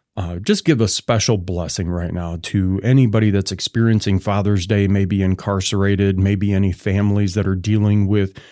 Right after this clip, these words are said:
a loved one that's incarcerated during this time. I just hope that people feel that peace around their life right now, that you're there, you're the good father,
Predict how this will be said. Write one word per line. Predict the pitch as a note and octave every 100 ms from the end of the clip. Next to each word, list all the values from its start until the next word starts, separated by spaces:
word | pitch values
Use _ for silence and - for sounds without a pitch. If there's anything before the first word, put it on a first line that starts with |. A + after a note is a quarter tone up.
| - _ -
a |
loved | F#2 F2+ F2+ F2+
one | G2+ G2
that's | G2 F2+
incarcerated | G2+ F#2 G#2 F#2+ - G2+ F#2+ G2
during | F2+ G2 G2 F#2+
this | F#2+ -
time. | - F#2 F2+ F2+ - _ _ _ -
I | G#2
just | G2+ G2+ -
hope | G2 F#2+ -
that | F#2 F2+ F2+ E2+ - - _ _ _ _ _ _ _
people | - B2+ A2+
feel | - A2 G2+
that | F#2 F2+ -
peace | - G2 F#2+ - - - C3+
around | F2+ F#2 F2+
their | F2 E2+
life | D#2+ D#2+ D#2 -
right | E2+ E2+
now, | F2 E2+ E2 - _ _ -
that | G2 F2 E2+
you're | - G2+ G2+ A#2+
there, | G#2+ F#2 E2+ F2
you're | F2 A2+
the | A2
good | F2+ G2 G2 F#2+
father, | F#2 E2 E2 D#2+ D2+